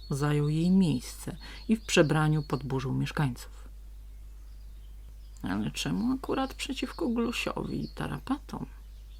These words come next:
Zastanawiał się głośno Makawity. Może jest w zmowie z jakimś wrogiem Tarapatów, albo sama jest ich wrogiem.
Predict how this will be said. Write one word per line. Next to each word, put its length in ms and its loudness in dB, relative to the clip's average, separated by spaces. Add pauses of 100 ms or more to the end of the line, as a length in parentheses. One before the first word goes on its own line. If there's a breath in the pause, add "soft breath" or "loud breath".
(500)
Zastanawiał 500 -4
się 140 -2
głośno 440 -2
Makawity. 600 -6 (680 loud breath)
Może 420 2
jest 260 -6
w 120 -2
zmowie 560 2
z 80 -8
jakimś 520 -6
wrogiem 720 0
Tarapatów, 800 -8 (440 loud breath)
albo 280 0
sama 640 0
jest 460 -4
ich 200 -2
wrogiem. 600 0